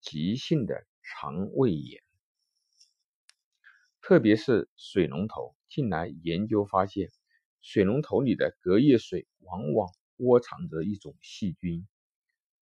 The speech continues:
军团菌。据报道，美国费城曾经爆发过一次军团菌病菌，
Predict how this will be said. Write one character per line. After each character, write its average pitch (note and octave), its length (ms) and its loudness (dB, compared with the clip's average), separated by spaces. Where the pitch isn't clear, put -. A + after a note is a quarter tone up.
军 B2+ 300 -2
团 - 260 -18
菌。 D3+ 160 -14
据 C3+ 140 -2
报 F#2 200 2
道， C#2 140 -4
美 F#2+ 240 0
国 G2 220 2
费 A#2 300 0
城 - 180 -20
曾 E2+ 200 -12
经 G2 200 -6
爆 G2+ 240 0
发 G2 200 -2
过 E2+ 200 -4
一 C2+ 100 -8
次 - 320 -16
军 B2+ 320 -8
团 - 440 -20
菌 E2+ 280 -8
病 G#2+ 220 -2
菌， E2+ 340 -8